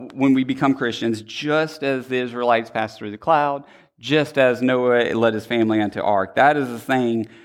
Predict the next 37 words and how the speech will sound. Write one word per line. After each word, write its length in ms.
that 200
preserves 540
us 380
through 440
the, 400
uh, 380
uh, 500
the 160
turmoil 880
and 360
the, 180
uh, 360
and 280
the, 220
uh, 60
judgment 680
that 260
passes 540
over, 400
uh, 160
over 240
all 160
the 140
earth. 360
So 360
that 220
is 120
our, 280
uh, 100
security 460
point, 360
and 120
we're 120
all 160
unified 640
by 160
that. 360